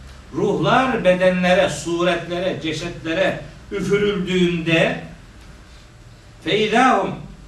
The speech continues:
bir de bakarsın ki onlar minel ecdafi, kabirlerden,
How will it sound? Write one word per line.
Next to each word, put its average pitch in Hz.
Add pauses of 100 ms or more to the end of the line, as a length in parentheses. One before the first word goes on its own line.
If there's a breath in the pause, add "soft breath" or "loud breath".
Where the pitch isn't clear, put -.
(180)
bir 196
de 220
bakarsın 214
ki 180
onlar 196 (460)
minel 196
ecdafi, 202 (800)
kabirlerden, 175